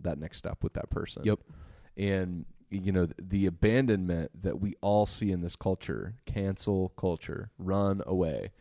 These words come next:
Speaker 1: you know, it is the opposite of what God is calling us to, you know.
Speaker 2: Yeah.
Speaker 1: And, and part of that, I think, is and would be so much more palatable for us if we learn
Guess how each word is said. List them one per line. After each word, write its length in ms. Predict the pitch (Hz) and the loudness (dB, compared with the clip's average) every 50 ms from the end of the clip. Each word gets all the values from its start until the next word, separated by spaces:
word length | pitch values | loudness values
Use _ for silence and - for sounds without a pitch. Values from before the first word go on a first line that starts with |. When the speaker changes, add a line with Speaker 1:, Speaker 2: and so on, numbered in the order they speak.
| _ _ _ _ _ _ _ - | _ _ _ _ _ _ _ -6
Speaker 1:
you 100 | - 104 | -2 0
know, 200 | 98 92 87 - | 2 2 2 2
it 160 | - 101 107 107 | 0 0 0 2
is 320 | 104 95 90 - - - - - | 2 0 0 -4 -8 -12 -14 -12
the 180 | 80 92 101 - | -4 -4 -4 -2
opposite 640 | - 98 104 104 - - 107 - - - 95 76 64 - - | 0 2 2 6 6 6 6 6 0 -2 -2 -2 -4 -4 -6
of 120 | 90 85 92 | -4 -2 0
what 100 | 90 80 | -2 0
God 220 | - 82 80 78 | -2 -6 -6 -6
is 100 | 78 - | -8 -10
calling 340 | - - 80 82 82 82 - - | -6 -6 -6 -6 -6 -8 -8 -10
us 120 | - - | -10 -10
to, 280 | - - 95 90 - 123 - _ _ _ _ _ _ - | -10 -10 -10 -8 -10 -12 -14 _ _ _ _ _ _ -6
you 100 | - 92 | -4 -2
know. 200 | 87 82 82 80 - | -2 0 -2 -2 -2
Speaker 2:
Yeah. 120 | 104 110 | 0 2
Speaker 1:
And, 180 | 117 120 - - - - - - - - | 2 2 0 -4 -10 -14 -16 -10 0 2
and 160 | 131 139 - | 2 4 4
part 240 | - - 185 226 339 | 4 4 4 2 2
of 80 | 339 | 0
that, 260 | - 92 85 82 78 73 | 0 -2 -4 -4 -6 -4
I 100 | 92 98 | -4 -4
think, 380 | - - - 117 113 110 - - - | -4 -2 0 0 0 0 -4 -6 -4
is 640 | 98 101 98 95 95 90 85 80 78 - - - - _ - | -2 0 0 0 0 -2 -4 -6 -8 -10 -10 -10 -14 _ -10
and 260 | - 90 90 92 85 87 | -8 -6 -6 -6 -6 -4
would 320 | 101 110 131 139 113 95 | -2 -2 -2 -2 -4 -4
be 440 | 95 95 90 87 85 85 82 82 82 - - - - - - _ _ _ _ _ _ _ _ _ _ _ _ _ _ - - - - - - - | -2 -2 -2 -2 -2 -2 -4 -6 -8 -10 -16 -20 -20 -20 -20 _ _ _ _ _ _ _ _ _ _ _ _ _ _ -20 -20 -20 -20 -20 -16 -6
so 180 | - - 143 | 2 4 4
much 220 | 135 135 127 - - | 4 4 2 -2 -2
more 120 | 113 101 | -2 0
palatable 640 | - - - 107 110 131 143 127 101 85 85 82 80 | 0 0 2 2 2 2 2 0 0 0 -2 -6 -6
for 240 | - - - - - | -6 -8 -10 -8 -6
us 360 | 85 90 87 87 - - - - | -6 -6 -6 -6 -6 -8 -8 -6
if 220 | - 98 - - | -6 -8 -6 -4
we 180 | 98 107 107 104 | -4 -4 -2 -2
learn 800 | 95 92 92 95 104 104 104 107 107 104 101 98 101 104 - - | -2 -4 -2 -2 0 0 2 2 0 0 -2 -4 -6 -8 -12 -14